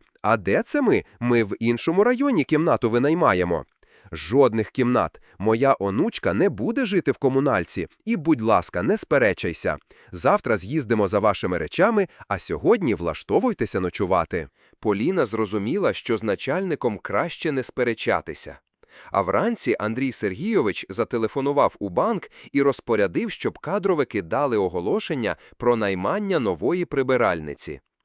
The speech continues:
«Ви що, звільняєте мене?» — здивувалася Поліна. Звісно, очі Андрія сяяли. «Тепер ти працюєш у мене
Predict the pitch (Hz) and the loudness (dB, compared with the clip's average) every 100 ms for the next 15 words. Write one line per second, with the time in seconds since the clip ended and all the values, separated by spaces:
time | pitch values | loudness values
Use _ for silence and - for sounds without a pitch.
0 | _ - - 98 214 - - 226 98 98 | _ -20 -14 -4 -4 -4 0 0 0 -2
1 | 117 98 104 233 240 247 226 196 107 71 | -2 -2 -2 -4 -2 -2 0 0 -2 -4
2 | _ - 80 107 156 156 101 95 - 110 | _ -14 -4 0 0 2 2 0 -2 -2
3 | 170 151 92 73 - _ _ - - 82 | 0 0 -4 -6 -12 _ _ -20 -14 -10
4 | 82 85 110 214 - 139 78 _ _ 104 | -8 -4 -2 -2 -2 -2 -2 _ _ 0
5 | 120 - 98 85 80 127 196 170 - 123 | 0 2 -2 -2 -6 -6 -4 -4 0 0
6 | 92 80 71 65 _ _ - - 98 87 | 0 -2 -6 -12 _ _ -20 -4 -4 -2
7 | 98 202 220 151 - 92 - 175 226 175 | -2 -2 -2 -4 -2 -4 -2 -2 -2 -4
8 | - 135 117 110 92 73 | -2 -2 0 0 0 -6